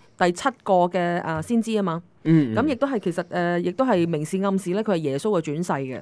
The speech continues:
Speaker 2: 係，係。
Speaker 1: 噉所以佢對於耶穌嘅嗰個背景咧，佢都知得幾多嘅。噉如果大家係上返 Facebook 咧，睇頭先我哋講個，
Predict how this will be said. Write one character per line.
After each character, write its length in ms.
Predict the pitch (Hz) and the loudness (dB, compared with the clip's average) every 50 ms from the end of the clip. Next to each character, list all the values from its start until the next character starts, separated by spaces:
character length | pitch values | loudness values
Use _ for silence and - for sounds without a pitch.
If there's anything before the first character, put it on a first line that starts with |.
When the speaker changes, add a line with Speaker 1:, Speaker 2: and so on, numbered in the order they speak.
| - - - | -12 -8 -2
Speaker 2:
係， 240 | 120 113 104 98 92 | -2 0 0 -2 -4
係。 160 | 98 92 90 | -8 -8 -6
Speaker 1:
噉 100 | - 254 | -4 -2
所 100 | 320 381 | -2 0
以 40 | 381 | 2
佢 80 | 320 285 | 2 2
對 120 | 240 262 | 2 2
於 80 | 285 311 | 0 2
耶 220 | 294 214 147 139 160 | 2 2 0 0 2
穌 260 | - 269 262 262 240 | 2 2 2 4 2
嘅 60 | 208 185 | 2 2
嗰 80 | 196 226 | 2 0
個 280 | 240 220 202 190 185 | 0 2 2 2 2
背 200 | 185 185 202 190 | 2 2 2 2
景 180 | 190 - 160 175 | 2 0 -2 -2
咧， 80 | 208 220 | -2 -2
佢 120 | 208 208 | 0 0
都 80 | 190 226 | 0 0
知 120 | 220 - 240 | 0 -2 -4
得 60 | 226 220 | -4 -4
幾 200 | - 151 147 170 | -4 -4 -4 -2
多 300 | 180 185 165 165 160 147 | -2 -2 -2 -2 -2 -4
嘅。 80 | 131 117 - - - | -6 -10 -10 -10 -6
噉 80 | 196 269 | -4 -2
如 40 | 320 226 | 2 2
果 100 | 226 269 | 2 2
大 120 | 269 185 | 2 0
家 140 | 190 233 247 | -2 -2 -2
係 100 | 254 196 175 | -2 -2 -2
上 300 | 175 - 156 151 170 202 | -2 -2 -2 -2 -2 -2
返 220 | 202 240 220 220 233 | -2 -2 -2 -2 -2
Facebook 380 | 226 233 226 220 - 233 214 208 | -2 -4 -4 -4 -4 -6 -4 -4
咧， 120 | 214 208 | -4 -4
睇 240 | 202 - 175 175 202 | -4 -4 -4 -4 -2
頭 100 | 202 160 | -4 -4
先 140 | 147 - 214 214 | -4 -4 -4 -4
我 100 | 202 175 | -2 -4
哋 60 | 156 | -2
講 200 | - 147 156 190 | -2 -2 -2 -2
個， 80 | 202 | -2